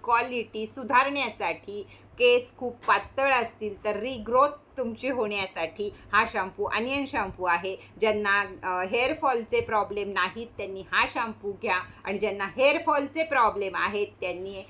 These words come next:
अ, हेअर फॉलचा शॅम्पू घ्या की जो तुमचा हेअर फॉल थांबवतो. या प्रकारचे दोन शॅम्पू आपल्याकडं अव्हेलेबल आहेत. तर आत्ता मी याच्यावर पॅकेजिंगवर खर्च करत नाहीये, बॉक्स, स्टिकर यावर मी आत्ता अजिबात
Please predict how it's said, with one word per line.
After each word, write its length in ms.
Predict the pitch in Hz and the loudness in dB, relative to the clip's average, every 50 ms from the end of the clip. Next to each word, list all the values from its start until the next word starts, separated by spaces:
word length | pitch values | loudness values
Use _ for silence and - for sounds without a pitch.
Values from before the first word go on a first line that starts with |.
| - - - - | -18 -20 -14 -6
अ, 60 | - 180 | -2 0
हेअर 480 | 180 180 180 180 180 226 240 269 294 311 - | 2 2 0 0 0 2 2 2 2 2 2
फॉलचा 320 | 294 254 226 220 - 208 202 | 2 2 2 0 -2 -4 -4
शॅम्पू 360 | - 208 190 185 - - 190 | -2 -6 -6 -6 -4 -4 -4
घ्या 200 | 190 185 190 185 | -2 -2 -4 -4
की 180 | 208 - 214 220 | -2 -2 -4 -4
जो 260 | 180 - 208 214 220 | -2 0 0 0 0
तुमचा 400 | 214 226 208 185 175 - 180 185 | 0 -4 -8 -10 -10 -6 -4 -4
हेअर 280 | 185 202 190 180 165 165 - - | -2 0 -2 -2 -2 -4 -2 0
फॉल 180 | 175 180 180 170 170 - | 0 2 2 0 0 4
थांबवतो. 640 | - 254 254 226 202 202 170 160 - - 139 - - - - - | 4 4 4 4 2 0 0 -2 -4 -8 -10 -10 -10 -18 -18 -2
या 200 | 208 233 247 247 | 4 6 8 8
प्रकारचे 800 | 269 269 - 277 - - - 214 208 196 - - 208 202 196 - - | 6 4 2 -2 -2 2 2 2 0 0 0 -2 -2 -2 -2 0 2
दोन 240 | 233 240 262 269 285 | 4 4 4 4 0
शॅम्पू 380 | 294 294 233 214 208 - 190 | -2 -2 -2 -2 -4 -2 -2
आपल्याकडं 540 | 190 180 - 165 180 175 175 - 175 175 180 | -2 -2 -2 -2 -2 -2 -2 -2 -4 -4 -4
अव्हेलेबल 640 | 175 - 190 190 165 170 165 165 165 160 160 170 175 180 - | -2 0 0 2 2 2 2 2 0 0 0 -2 -6 -2 2
आहेत. 400 | - 214 214 208 - 202 156 - - - - - - - | 4 4 4 4 2 -4 -6 -6 -8 -12 -18 -20 -2 0
तर 120 | 247 254 254 | 2 2 4
आत्ता 580 | - 247 285 254 - - - - 285 247 214 | 6 4 4 4 0 -10 2 6 6 6 6
मी 160 | 208 226 240 | 4 0 -4
याच्यावर 560 | 247 240 220 220 - 240 220 220 214 226 233 226 | -4 -4 -4 -2 0 2 4 4 4 2 0 -2
पॅकेजिंगवर 920 | - - - 269 247 247 - - 277 285 285 - 320 302 294 285 302 302 294 - | -6 -2 0 2 2 2 2 4 4 4 4 4 -2 -2 0 0 0 0 2 2
खर्च 360 | 339 277 247 - - 262 240 | 0 0 0 -2 -4 -6 -4
करत 240 | - 233 214 214 208 214 - - | -2 -2 0 0 -2 -2 -6 -10
नाहीये, 420 | 202 202 202 202 202 202 202 202 | -10 -8 -6 -6 -6 -6 -6 -6
बॉक्स, 440 | 196 185 233 226 214 202 202 - - - | -4 4 6 8 8 8 6 0 -6 -4
स्टिकर 720 | 214 202 202 202 - - - 262 247 - - - 220 208 202 | -2 0 0 -2 -4 -10 -12 -12 -12 -12 -6 -2 0 0 2
यावर 440 | 202 214 220 214 208 202 220 214 | 2 6 6 6 6 6 2 0
मी 120 | 214 226 226 | 0 0 0
आत्ता 280 | 214 208 - - 247 | -2 -2 2 4 4
अजिबात 520 | - 202 214 - 208 220 190 - 226 254 | 4 4 2 0 -4 -6 0 4 4 4